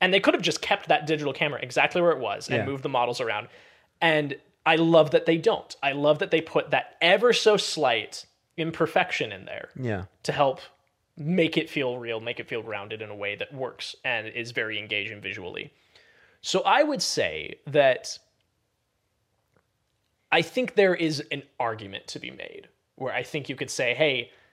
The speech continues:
Speaker 1: this is taking a lot of the lessons learned from Citizen Kane about camera placement and movement and all of these things and blocking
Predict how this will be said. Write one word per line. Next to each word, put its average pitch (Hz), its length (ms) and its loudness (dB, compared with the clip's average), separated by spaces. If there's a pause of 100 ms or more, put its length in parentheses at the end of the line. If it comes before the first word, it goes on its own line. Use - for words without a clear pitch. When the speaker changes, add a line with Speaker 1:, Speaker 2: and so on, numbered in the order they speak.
(120)
Speaker 1:
this 190 260 -2
is 190 140 -6
taking 160 400 -2
a 135 60 -4
lot 143 240 6
of 151 100 2
the 143 80 -2
lessons 131 480 -2
learned 120 360 -8
from 113 380 -6
Citizen 123 340 -8
Kane 101 220 -6
about 95 220 -8
camera 120 360 -4
placement 113 640 -8
and 127 160 -8
movement 107 520 -12
and 92 120 -14
all 104 200 -10
of 113 80 -16
these 123 200 -10
things 107 240 -8
and 113 120 -12
blocking 95 500 -6